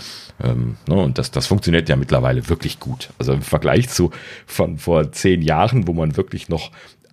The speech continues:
viele Videos einfach gucken musste, um zu sehen, ob irgendwas drin ist, was einen interessiert, weil es keine Transkripte gab und sowas. Ne?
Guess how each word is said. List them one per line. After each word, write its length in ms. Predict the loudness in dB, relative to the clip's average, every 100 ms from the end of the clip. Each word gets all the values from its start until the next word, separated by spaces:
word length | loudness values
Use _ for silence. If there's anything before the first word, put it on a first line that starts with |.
| -16 -12
viele 440 | -8 0 2 4
Videos 360 | 4 4 2 2
einfach 300 | 0 -2 -6
gucken 420 | -2 -2 2 0 4
musste, 500 | 2 2 2 2 4
um 300 | 2 0 -4
zu 140 | -6
sehen, 320 | 0 4 4
ob 160 | 0 2
irgendwas 440 | 2 2 0 0
drin 200 | 2 2
ist, 140 | 2 2
was 140 | -2
einen 200 | 0 0
interessiert, 680 | 0 0 -4 -6 0 2 2
weil 80 | 0
es 80 | 0
keine 320 | 0 2 0
Transkripte 500 | -2 -2 0 -2 -2
gab 300 | -2 -2 -2
und 100 | -4
sowas. 400 | 0 2 2 2
Ne? 120 | 0